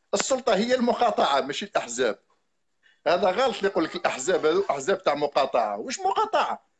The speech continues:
<laughs> آه، تل-، تلقاهم بارتو معاهم، يتعشوا كيف كيف، ي-، يسهروا كيف كيف، آه، لي زافير كيف كيف.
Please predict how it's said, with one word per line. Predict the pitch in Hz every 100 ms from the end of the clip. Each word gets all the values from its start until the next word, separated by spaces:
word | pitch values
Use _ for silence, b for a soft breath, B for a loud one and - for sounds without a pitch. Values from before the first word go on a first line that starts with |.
| _ _ _ _ -
<laughs> | - 165 - -
آه، | 175 185 175
تل-، | 190 180 B -
تلقاهم | 240 262 214 220
بارتو | 247 247 254
معاهم، | 226 190 160 117 107
يتعشوا | 160 196 208 480 202
كيف | 269 220
كيف، | - 220 160 -
ي-، | 147 170 - B 180
يسهروا | - - 185 175 226
كيف | - 220 208
كيف، | - 233 202 165 -
آه، | 151 147 151
لي | 147 190
زافير | 180 226 226 220
كيف | - 214 -
كيف. | 247 226 143